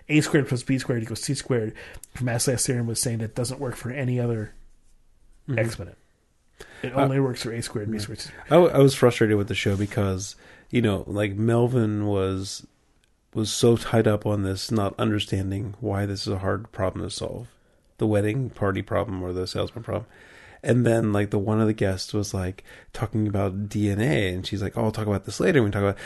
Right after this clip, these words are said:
Speaker 2: it's like, "But time's short," you know, like, well, dude, stop wasting so much time <laughs> on that.
Speaker 1: Eh, I mean, okay, but, but, but let me finish my thought with the Fermat's last theorem before,
Speaker 2: Sure.
Speaker 1: before we go, which is that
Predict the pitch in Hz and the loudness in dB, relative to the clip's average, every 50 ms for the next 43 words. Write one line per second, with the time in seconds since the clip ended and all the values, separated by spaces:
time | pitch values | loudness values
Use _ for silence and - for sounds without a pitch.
0 | - - - - 113 107 - 107 - - - 117 113 113 113 107 - - 202 214 | -12 -4 2 2 2 4 2 0 0 2 2 2 4 4 4 4 4 4 4 4
1 | - 92 113 110 107 107 107 107 101 - - - - - - - 175 - - - | 4 2 2 4 4 6 4 4 2 0 -8 -16 -18 -18 -2 0 0 0 0 -2
2 | - - 117 123 - 185 214 180 131 117 - - - 165 170 - - - - 160 | -10 -12 -10 4 8 8 10 10 8 6 4 4 6 6 6 4 2 0 4 8
3 | 165 170 156 - 226 254 226 - - - 156 170 180 180 180 170 - - - 151 | 8 8 8 10 8 8 8 10 10 12 12 12 12 12 10 8 8 2 4 6
4 | 143 143 147 151 143 127 110 107 110 110 117 131 - - - - - - - - | 8 8 10 10 10 10 8 8 6 6 4 2 -2 -6 -12 -16 -16 -18 -20 -20
5 | - - - - 143 139 131 127 127 123 120 117 117 117 120 123 123 123 135 - | -20 -10 2 6 8 8 10 8 8 6 6 6 6 6 6 6 6 6 8 10
6 | 147 165 180 160 127 98 104 120 - - - 539 427 392 370 359 330 294 - 294 | 10 12 12 10 10 8 4 0 0 -2 -2 -2 0 4 4 6 6 6 6 6
7 | 277 285 285 277 269 247 247 - 220 185 185 190 208 202 190 208 202 208 202 202 | 6 8 8 8 8 8 8 10 8 8 10 8 8 8 6 6 6 6 4 6
8 | 208 214 220 226 214 - 220 202 170 160 165 156 147 - - 165 170 143 143 - | 6 6 6 4 4 6 6 6 6 6 4 2 4 4 2 2 4 2 2 2
9 | - 147 127 - 131 139 131 123 - 135 131 113 - - 139 131 117 107 104 - | 2 0 0 2 0 0 0 0 -2 -4 -4 -4 -4 -2 -2 -2 -2 -4 -4 -4
10 | - 117 110 101 - - - 127 123 127 123 127 120 113 120 131 120 - - 123 | -2 -2 -2 -2 -2 -2 -2 -2 -2 0 0 0 0 0 0 -2 -2 -2 -2 -4
11 | 117 135 131 123 110 107 | 0 2 2 2 2 -2